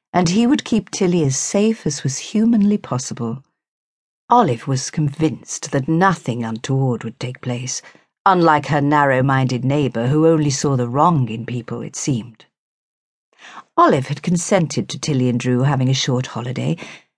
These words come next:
because she didn't want any more of Tilly's strained silences. She didn't like it when she and her only child were at loggerheads. She wasn't used to it. Also, Olive had to think of the effect it had on the newest member of the household.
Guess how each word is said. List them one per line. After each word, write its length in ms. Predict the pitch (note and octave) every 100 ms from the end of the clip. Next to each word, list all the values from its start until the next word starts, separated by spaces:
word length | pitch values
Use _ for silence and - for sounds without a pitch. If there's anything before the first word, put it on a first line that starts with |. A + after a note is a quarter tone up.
| -
because 220 | B3+ B3
she 100 | A#3+
didn't 220 | C4+ D4+ D4+
want 220 | A#3+ A#3+
any 160 | A3
more 300 | G#3+ G3+ F3+
of 140 | C#3 C3
Tilly's 400 | - E3+ D#3 D3
strained 520 | - E3 D#3+ D#3 C#3+
silences. 840 | C#3 D3 C#3+ A2+ - - D#2+ - _ _ _ _ _ _ _ _
She 140 | -
didn't 300 | D#4 G#3 C3+
like 280 | A2+ B2 -
it 100 | A#2
when 120 | A#2
she 240 | A#2 - B2+
and 120 | B2
her 140 | C#3
only 240 | C3 B2+ B2+
child 440 | - C#3+ C3 B2+
were 80 | B2+
at 120 | A2+
loggerheads. 680 | B2+ A#2 A#2 B2 C3 - - _ _ _
She 140 | - D#3
wasn't 380 | F#3+ A3 C3+
used 280 | C3+ G#3+ -
to 80 | -
it. 220 | - - _ _ _ _ _ _ _ _
Also, 640 | - D#4+ C4+ - C3 C3 D#3 - _ _ -
Olive 260 | C4+ E4+
had 180 | D#4+ C4
to 100 | A#3
think 280 | - E3 E3
of 120 | D#3+
the 100 | E3
effect 380 | D#3+ - D#3+ -
it 100 | D#3
had 220 | E3 D#3
on 120 | F3+
the 80 | G3
newest 500 | F3+ D#3+ A3+ F4 -
member 280 | C3+ A#2 A#2
of 120 | A2+
the 80 | A2+
household. 680 | A#2 B2 B2+ C3 A#2+ B2 -